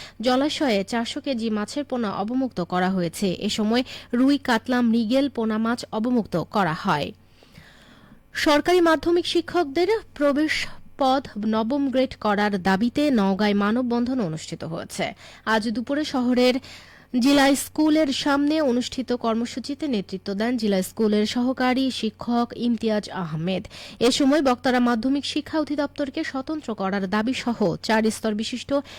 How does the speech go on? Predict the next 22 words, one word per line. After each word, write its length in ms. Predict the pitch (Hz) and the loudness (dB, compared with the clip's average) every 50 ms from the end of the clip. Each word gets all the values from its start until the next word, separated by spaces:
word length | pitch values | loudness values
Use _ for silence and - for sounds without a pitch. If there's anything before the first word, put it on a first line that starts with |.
| - - | -12 -4
একাডেমিক 600 | - 240 262 - - 294 269 311 302 302 302 - - - | -2 -2 -2 0 0 0 0 0 0 -2 -2 -4 -6 -4
পদ 240 | 254 240 254 254 247 | -2 -2 -2 -2 -4
সোপন 520 | - - - 269 269 269 - 302 302 294 | -8 -6 -4 -4 -4 -2 -4 -4 -4 -4
তৈরি, 420 | - - 208 202 202 226 269 311 302 - - - | -4 -2 0 0 0 0 0 -2 -4 -6 -12 -18
শূন্য 360 | - - - 302 294 294 320 311 | -16 -8 -4 -2 0 0 0 0
পদে 280 | - 294 277 254 285 262 | 0 0 2 2 2 2
দ্রুত 260 | 202 196 262 277 - | 2 2 0 0 0
শিক্ষক 480 | 330 285 - - 233 - - 214 202 190 - | 0 0 0 -2 -2 -2 -2 -2 -2 0 0
নিয়োগ, 360 | 214 220 233 247 269 294 277 - - - - - - | 2 2 4 4 2 2 0 -4 -12 -20 -12 -4 0
মেয়াদে 340 | 233 262 269 277 262 294 294 | 2 2 2 2 2 0 -2
উত্তীর্ণ 500 | 254 - - 294 285 277 277 277 285 285 | -2 -2 -4 -2 0 0 2 2 0 0
প্রকল্প 500 | - - 262 247 - 262 254 247 - 226 | -2 -2 -2 -2 0 -2 -2 -2 -2 -2
বাতিল, 580 | 202 175 180 196 202 196 - - 277 302 320 320 - - - - | -2 -2 0 -2 -2 -2 -2 -2 -2 -2 -2 -4 -6 -10 -20 -14
শিক্ষকদের 720 | - - 285 269 - 277 269 240 220 214 247 240 226 175 - | -8 -6 -6 -4 -2 -2 -4 -2 -2 -2 -2 -2 -2 -4 -4
টাইম 360 | - 262 247 262 294 294 302 | -2 0 0 0 0 0 0
স্কেল 340 | 294 - - - 285 277 294 - | -2 -2 -2 0 2 2 2 2
ও 140 | - 220 | 2 0
সিলেকশন 640 | 233 - - 294 285 285 294 - - - 247 226 214 202 | 0 0 2 2 2 2 2 0 0 0 0 2 2 2
গ্রেড 300 | 190 233 262 277 - - | 2 0 0 0 -2 -2
প্রদানের 400 | - 226 202 202 196 190 196 202 - - | -2 0 2 2 2 2 2 0 -2 -4
দাবি 360 | 226 214 202 220 214 190 190 170 | -4 -2 0 2 2 2 2 2
জানান। 540 | - 175 165 165 185 190 180 160 165 160 | 2 2 2 2 2 2 2 2 -2 -4